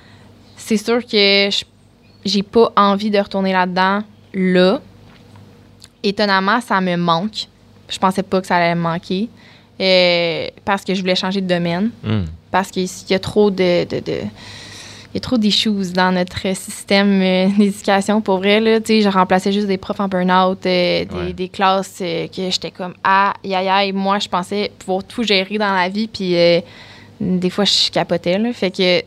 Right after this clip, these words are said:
Speaker 2: c'est
Speaker 1: ça
Speaker 2: chiant.
Speaker 1: me, ouais, ça m'a fait vraiment remettre en question. J'étais comme, « Ok, non, je, non, je peux pas faire ça de ma vie. »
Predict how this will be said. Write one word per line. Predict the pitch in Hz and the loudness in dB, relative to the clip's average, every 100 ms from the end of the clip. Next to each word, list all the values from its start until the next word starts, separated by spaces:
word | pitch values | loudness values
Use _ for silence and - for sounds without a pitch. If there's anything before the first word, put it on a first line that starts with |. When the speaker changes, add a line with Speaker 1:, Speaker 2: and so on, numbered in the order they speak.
| - | -8
Speaker 2:
c'est | - - | -20 -12
Speaker 1:
ça | - | -4
Speaker 2:
chiant. | 196 | 0
Speaker 1:
me, | 190 185 - 185 | 0 0 -2 -4
ouais, | 170 | -4
ça | - 190 | -6 -6
m'a | 185 | -6
fait | 190 214 - _ - | -4 -6 -8 _ -14
vraiment | 202 202 214 220 | -4 -2 0 0
remettre | 220 208 | -2 -2
en | 196 | -4
question. | 185 208 214 | -6 -4 -6
J'étais | 196 | -4
comme, « | 196 185 | -2 -2
Ok, | 185 | -2
non, | 190 180 - | 0 2 0
je, | - - _ - | -4 -18 _ -2
non, | 190 180 180 - | 0 0 -2 -8
je | 190 | -8
peux | - | -4
pas | 196 202 | -2 0
faire | 190 | -2
ça | 190 | -2
de | |
ma | 170 175 | -4 -4
vie. » | 190 | -6